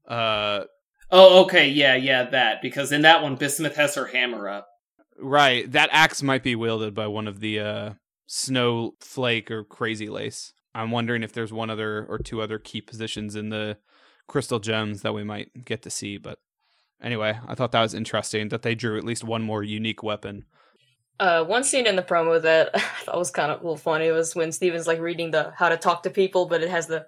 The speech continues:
Speaker 3: Steven Universe logo on
Speaker 2: Yes.
Speaker 3: it. <laughs>
Speaker 2: Yes, I liked that, that they had photoshopped that.
Speaker 1: Yeah, they're really catching on with that sort of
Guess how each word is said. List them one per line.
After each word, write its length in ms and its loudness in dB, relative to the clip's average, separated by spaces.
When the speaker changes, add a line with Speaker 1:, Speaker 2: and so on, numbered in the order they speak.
Speaker 3:
Steven 320 -4
Universe 340 2
logo 320 10
on 160 8
Speaker 2:
Yes. 320 8
Speaker 3:
it. 60 0
<laughs> 20 -20
Speaker 2:
Yes, 340 10
I 140 6
liked 500 6
that, 220 6
that 160 -4
they 120 2
had 140 0
photoshopped 640 -4
that. 320 -2
Speaker 1:
Yeah, 480 4
they're 720 2
really 560 -2
catching 320 -4
on 200 -2
with 120 -6
that 180 -2
sort 220 -2
of 200 -4